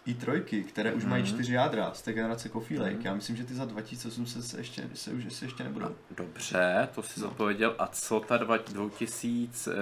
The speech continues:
Speaker 2: dvoustovka? Ta má se přibalený chladič.
Speaker 1: A ona i ten Ryzen má přibalený chladič,
Speaker 2: A
Speaker 1: ale
Speaker 2: ten
Speaker 1: ta
Speaker 2: nechcem.
Speaker 1: dvou tisíc dvoustovka
Speaker 2: Dobře.
Speaker 1: je podle mě vzhledem tomu, že ty z tohodle vytáhneš stejné takty,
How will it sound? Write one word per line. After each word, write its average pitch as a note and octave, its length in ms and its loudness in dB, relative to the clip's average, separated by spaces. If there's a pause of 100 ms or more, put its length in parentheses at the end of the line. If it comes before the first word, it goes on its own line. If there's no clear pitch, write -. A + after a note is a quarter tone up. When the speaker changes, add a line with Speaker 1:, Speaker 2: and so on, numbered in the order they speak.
Speaker 2:
dvoustovka? - 880 -2 (280)
Ta G#2 80 0
má F3 300 4 (160)
se G2+ 260 -4 (200)
přibalený F#2 580 -2
chladič. E2+ 520 -6
Speaker 1:
A G2+ 60 2
ona A2+ 200 2
i B2+ 100 0
ten D3 180 0 (100)
Ryzen A3 220 4
má A#2+ 100 4
přibalený G#2+ 400 0
chladič, F#2 540 -6
Speaker 2:
A B2+ 80 12
Speaker 1:
ale A#2 160 10
Speaker 2:
ten A#2+ 160 6
Speaker 1:
ta A#2+ 100 6
Speaker 2:
nechcem. - 320 -2
Speaker 1:
dvou A#2+ 200 2
tisíc D3+ 320 -4
dvoustovka D3 640 2
Speaker 2:
Dobře. B2 140 0
Speaker 1:
je B2+ 60 2
podle B2+ 300 0
mě D3+ 380 2 (760)
vzhledem D#3+ 240 6
tomu, D3+ 280 4
že D#3+ 120 4
ty D3 180 -2
z - 80 0
tohodle D#3 380 4
vytáhneš C#3 420 2
stejné D#3+ 320 0
takty, - 480 -2